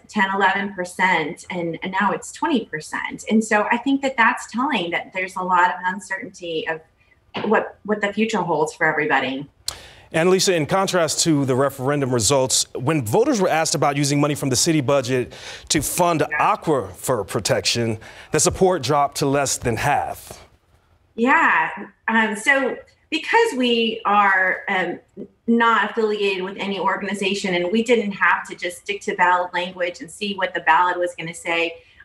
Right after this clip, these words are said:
Speaker 1: um, all of the ballot initiatives that we asked about were, uh, from the ballot. So it wouldn't be ha-, would be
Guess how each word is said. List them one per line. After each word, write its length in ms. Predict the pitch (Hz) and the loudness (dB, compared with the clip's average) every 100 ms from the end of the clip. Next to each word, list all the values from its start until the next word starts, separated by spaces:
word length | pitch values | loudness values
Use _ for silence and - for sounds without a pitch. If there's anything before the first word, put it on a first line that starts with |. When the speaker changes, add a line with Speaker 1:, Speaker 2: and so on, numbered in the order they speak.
| - | 0
Speaker 1:
um, 140 | 202 - | 2 4
all 240 | 226 269 | 2 2
of 180 | 254 208 | 0 -2
the 360 | 190 180 - - | 0 0 0 0
ballot 260 | 190 202 202 | 0 0 -2
initiatives 540 | 196 185 - 190 180 | -8 -12 -12 -10 -10
that 100 | 170 | -8
we 140 | 175 175 190 | -8 -2 0
asked 220 | 254 - | 0 -2
about 320 | 190 156 - | 0 0 0
were, 460 | 254 349 202 160 - _ | -2 0 0 -2 -8 _
uh, 100 | 185 170 - - | -4 -4 -6 -4
from 240 | 185 185 | -2 -2
the 80 | 180 | 0
ballot. 560 | 175 160 151 160 175 | 2 2 0 -4 -10
So 240 | - 185 175 - | -6 -4 -4 -8
it 160 | 185 170 | -12 -8
wouldn't 360 | 175 175 - - | -8 -10 -18 -20
be 140 | 190 190 | -18 -2
ha-, 240 | 180 - - | 0 0 -2
would 180 | 208 | -4
be 100 | 208 | -6